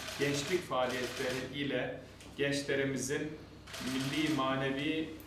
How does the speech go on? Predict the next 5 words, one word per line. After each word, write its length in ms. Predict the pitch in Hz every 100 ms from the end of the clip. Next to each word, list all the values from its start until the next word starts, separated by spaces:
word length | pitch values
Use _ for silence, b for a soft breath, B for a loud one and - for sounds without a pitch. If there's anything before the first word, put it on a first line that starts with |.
| 127
e, 460 | 127 127 123 120 120 - -
yönden, 540 | 143 139 127 135 139 - - - - - - -
e, 280 | 127 127 123
ve 260 | 139 143 139 143
özellikle, 920 | 135 135 139 139 156 135 139 135